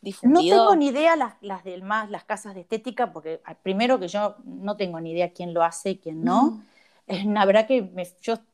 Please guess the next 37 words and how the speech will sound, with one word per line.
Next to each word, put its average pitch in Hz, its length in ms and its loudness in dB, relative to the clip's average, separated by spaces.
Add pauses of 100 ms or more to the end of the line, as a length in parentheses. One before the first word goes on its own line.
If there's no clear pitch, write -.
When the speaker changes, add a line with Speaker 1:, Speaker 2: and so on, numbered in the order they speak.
(180)
Speaker 1:
me 185 80 -10
fijo 220 280 -2
en 220 80 0
lo 180 120 0
que 190 100 -6
hago 190 200 0
yo 202 160 -2
y 226 60 -2
trato 185 300 -4
de 175 80 -2
mejorar 165 520 -4
siempre 175 640 -4
lo 156 100 -12
posible 175 460 -2
yo. 214 460 4 (680)
Eh, 156 560 -2
los 147 180 -6
médicos, 196 560 -4 (640)
quiero 170 240 2
suponer 156 480 -6
que 165 120 -16
sí, 285 440 2
porque - 180 -12
esto 226 140 -4
existe 196 360 -10
hace 147 160 -18
muchísimos 190 680 -4
años. 147 260 -8
Los 143 120 -10
deportistas 208 600 -4
se 196 60 -6
infiltran 170 480 -2
con 151 180 -8
plasma 165 680 -2 (160)
hace - 220 -18
mucho 202 400 2
tiempo. 135 560 -10